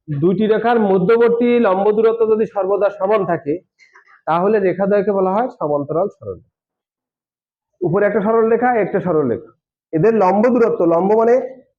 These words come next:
এ যে কোনো দুই বিন্দু, এখান থেকে লম্ব আঁকতে হবে এর উপরে। মনে করো এইটা আঁকলাম, যা এইটা আঁকলাম, এরা সবই কিন্তু একই হবে।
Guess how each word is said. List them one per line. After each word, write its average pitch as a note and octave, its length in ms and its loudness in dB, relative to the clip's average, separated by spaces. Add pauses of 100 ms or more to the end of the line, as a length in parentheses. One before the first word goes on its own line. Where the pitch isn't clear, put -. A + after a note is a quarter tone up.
(200)
এ G#3+ 60 0 (100)
যে F#3+ 120 2
কোনো G#3+ 200 0 (260)
দুই F#3 120 4
বিন্দু, G3 240 0
এখান F#3+ 160 0
থেকে G3 200 2
লম্ব D#3 240 0
আঁকতে C3 160 -6
হবে A#2 120 -2
এর G#2+ 100 -6
উপরে। F#2 200 -16 (460)
মনে D#3 120 -2
করো F#3 120 0 (200)
এইটা G3+ 220 0
আঁকলাম, E3+ 220 0 (100)
যা D3 100 4 (3500)
এইটা F3 240 -2
আঁকলাম, D3+ 280 0 (140)
এরা F3 120 0 (100)
সবই F3+ 260 0
কিন্তু G#3+ 220 0 (1600)
একই G3 300 0
হবে। - 140 -4